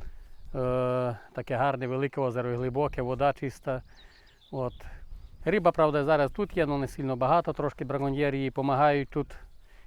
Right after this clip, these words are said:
Чи, е, в-, помагають в лапках, не дають роз-, розплоджуватись. Але все одно такий своєрідний мікроклімат тут поліський. Кстати, за Поліщуку, Вала Ришкель, привіт.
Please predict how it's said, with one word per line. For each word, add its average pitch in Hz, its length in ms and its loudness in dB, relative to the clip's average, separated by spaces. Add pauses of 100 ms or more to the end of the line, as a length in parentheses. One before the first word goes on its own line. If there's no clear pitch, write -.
(440)
Чи, 139 80 -4
е, 131 520 -2
в-, 120 220 -8
помагають 135 500 4
в 151 40 -2
лапках, - 460 0
не 131 80 -2
дають 131 260 0
роз-, 127 460 -4
розплоджуватись. 120 960 -2 (600)
Але 196 200 0
все 185 200 2
одно 165 320 6
такий 143 560 0
своєрідний 156 460 2
мікроклімат 151 580 2
тут 139 160 -4
поліський. 156 720 0 (1120)
Кстати, 143 340 0
за 131 120 0
Поліщуку, 147 520 0
Вала 147 260 10
Ришкель, 143 380 0 (240)
привіт. 156 360 6